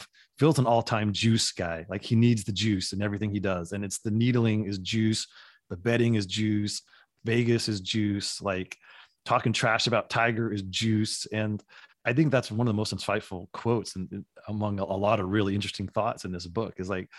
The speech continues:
if you look at, at Phil in that context, a, a lot of his behavior, which can be a little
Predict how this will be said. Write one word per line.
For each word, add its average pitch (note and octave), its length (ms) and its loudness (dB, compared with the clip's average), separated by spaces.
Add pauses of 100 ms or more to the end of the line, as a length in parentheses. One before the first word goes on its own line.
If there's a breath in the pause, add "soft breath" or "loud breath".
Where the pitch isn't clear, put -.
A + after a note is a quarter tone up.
(540 loud breath)
if G2+ 100 -4
you A#2 60 4
look E3 180 6
at, E3 180 8 (160)
at A#2+ 140 -6
Phil B2 300 0
in G#2+ 80 0
that G#2+ 180 -2
context, A2 460 -4
a, - 120 -6
a G2+ 40 -2
lot G#2 420 2
of C3+ 80 4
his A2 160 2
behavior, G2 460 0
which F#2 160 -6
can F#2 80 -10
be G#2 100 0
a A#2+ 60 4
little C3+ 360 4